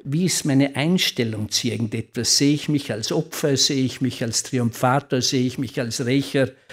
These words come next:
oder sehe ich mich als Therapeuten beispielsweise? Und mir ist eigentlich bei der Rache nur ein Bild eingefallen und das ist jenes des Begnadigers. Warum? Begnadigen heißt also verzeihen können,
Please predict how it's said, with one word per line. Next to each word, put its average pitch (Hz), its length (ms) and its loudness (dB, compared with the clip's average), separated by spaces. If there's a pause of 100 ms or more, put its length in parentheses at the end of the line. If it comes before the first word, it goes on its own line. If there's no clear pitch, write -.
(200)
oder 131 280 4
sehe 131 240 6
ich 123 140 0
mich 127 300 4
als 113 280 4
Therapeuten 113 720 4
beispielsweise? 98 920 -4 (600)
Und 147 440 4
mir 160 200 6
ist 143 220 2
eigentlich 131 400 2
bei 127 100 -2
der 117 200 0
Rache 123 320 0
nur 135 240 4 (180)
ein 135 320 2
Bild 147 300 0
eingefallen 123 880 0 (380)
und 127 300 -2
das 113 140 0
ist - 200 0
jenes 123 360 4
des - 160 -2
Begnadigers. - 1200 -2 (500)
Warum? 131 640 4 (340)
Begnadigen 135 840 4
heißt 123 400 2
also 110 200 -2
verzeihen 120 640 0
können, 165 540 2